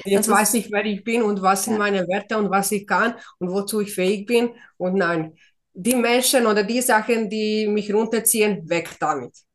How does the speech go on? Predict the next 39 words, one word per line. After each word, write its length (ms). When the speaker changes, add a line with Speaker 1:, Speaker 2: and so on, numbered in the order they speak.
Speaker 2:
Ja, 260
sehr 300
gut. 300
Speaker 1:
Hab 120
jetzt 120
Speaker 2:
Wirklich 80
Speaker 1:
auch, 200
äh, 420
äh, 520
dadurch, 440
wie 100
ich 80
früher 360
war, 260
habe 160
ich 140
zwei 180
Freundinnen, 680
das, 240
wenn 80
ich 100
darf, 300
noch 140
dazu 220
erzählen, 480
habe 200
ich 60
Speaker 2:
Ja. 40
Speaker 1:
leider 280
sie 180
jetzt 500
wahrscheinlich 520
verloren, 540
weil 140
sie 160
melden 300
sich 160
nicht 240
mehr. 260